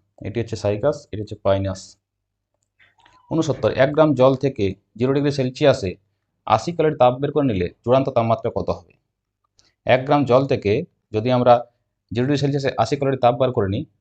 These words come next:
তাহলে তার তাপমাত্রা কিন্তু কোনো পরিবর্তন হবে না। লীন তাপ এটাকেই বলা হয়। তাপ প্রয়োগ করলে উষ্ণতা পরিবর্তন হয় না। সেটা জিরো ডিগ্রি সেলসিয়াস উষ্ণতার কিসে পরিণত হয়ে যাবে? জিরো ডিগ্রি সেলসিয়াস উষ্ণতার বরফে পরিণত হয়ে যাবে।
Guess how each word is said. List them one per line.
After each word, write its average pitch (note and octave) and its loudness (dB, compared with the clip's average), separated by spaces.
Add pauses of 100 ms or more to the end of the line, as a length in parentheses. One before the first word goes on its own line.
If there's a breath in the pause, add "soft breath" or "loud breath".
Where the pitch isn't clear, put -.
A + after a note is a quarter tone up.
(100)
তাহলে G#2 -2
তার A2 6 (100)
তাপমাত্রা A#2 0
কিন্তু A#2 -6
কোনো G#2+ -4
পরিবর্তন G#2 -2
হবে F#2+ -2
না। G2 -2 (1000)
লীন B2 -2
তাপ B2 0 (180)
এটাকেই G#2 -4
বলা G2 0
হয়। - -6 (580)
তাপ G#2 -2
প্রয়োগ A2+ -2
করলে C3 -6
উষ্ণতা A2 -6
পরিবর্তন G2+ -4
হয় G2 2
না। G2 -4 (360)
সেটা G#2 -6
জিরো A2 -6
ডিগ্রি A#2+ -6
সেলসিয়াস B2 -4 (220)
উষ্ণতার A#2 -4
কিসে B2 -6
পরিণত C#3 -2
হয়ে B2+ 0
যাবে? F2 -2 (520)
জিরো G#2 -4
ডিগ্রি G#2+ -6
সেলসিয়াস G#2+ -4
উষ্ণতার A2+ -2 (400)
বরফে A2+ 4
পরিণত G2+ -2
হয়ে F#2+ -4
যাবে। F#2+ -6